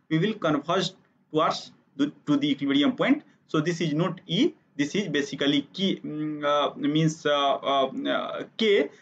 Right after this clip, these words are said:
So, or you can write E less than zero, then E dot greater than zero, because I have K less than zero. So like that also, that is okay. So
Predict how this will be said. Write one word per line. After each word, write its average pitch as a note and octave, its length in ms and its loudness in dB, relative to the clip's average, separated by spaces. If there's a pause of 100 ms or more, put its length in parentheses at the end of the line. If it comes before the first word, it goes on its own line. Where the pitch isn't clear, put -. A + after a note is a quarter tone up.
So, G#3+ 160 2
or G3+ 400 4
you E3+ 100 -6
can E3+ 180 0
write E3 280 0
E G3+ 420 -2
less G3 220 0
than G3 240 2
zero, A3 320 2 (200)
then D#3+ 200 0 (100)
E D3+ 140 0
dot F3 280 0
greater C#3 180 -4
than C#3 260 0
zero, E3 320 2 (280)
because F#3+ 460 0
I D3+ 240 0
have D3 240 -2
K F3+ 200 0
less - 260 -12
than A2 260 -18
zero. - 140 -20 (220)
So - 120 -14
like A2+ 280 -6
that G#2+ 180 -8
also, G2 240 -16 (100)
that - 140 -16
is - 100 -20
okay. - 100 -20 (1400)
So D#4 400 4